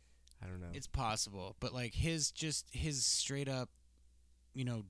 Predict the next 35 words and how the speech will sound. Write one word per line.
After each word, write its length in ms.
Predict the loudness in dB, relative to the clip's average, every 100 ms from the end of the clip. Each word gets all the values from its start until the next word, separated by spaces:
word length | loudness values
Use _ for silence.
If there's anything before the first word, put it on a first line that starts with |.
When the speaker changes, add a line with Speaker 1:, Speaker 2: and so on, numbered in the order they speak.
| -6
Speaker 2:
disconnected 680 | 0 0 0 -2 -2 -2 -4 -2
old 220 | -4 -2
man 460 | -2 -2 -2 -4 -6 -2
thing 280 | 0 2 0
was, 200 | -2 -2
like, 200 | -6 -8
very, 640 | -6 -4 -2 -2 -2 -4 -8 -20 -20 -20 -20 -20 -20 -20 -20 -12
uh, 600 | -8 -6 -6 -6 -6 -6 4
potent. 380 | 4 4 -4 -16 -18 -20 -20 -20 -4
They 80 | -2
did 160 | 0
a 60 | 0
really 240 | 0 -2
good 160 | -2 -4
job 260 | -2 -2 -4
with 140 | -10
that. 220 | -10 -12 -14 -16
Speaker 1:
Yeah. 80 | -14 -14 -16 -20 -10
Speaker 2:
Like, 200 | -6 -6 -6 -20 -20 -20 -18 0
he, 220 | 2 2 0
he 180 | 0 2
managed 540 | 2 2 2 2 -2 -6 -6 -2
to 280 | 0 0 -2 -2
give 220 | -4 -2
that 220 | -2 -2
feeling 420 | -4 -4 -2 -2 -2
of, 240 | -4 -6 -6
"I 100 | -4
recognize 760 | -2 0 0 0 -2 0 0 0
this 180 | 0 -2
person 500 | 0 0 0 0 -4
even 320 | -4 -4 -4
if 140 | -4
they're 160 | -4 -4
not 220 | -4 -6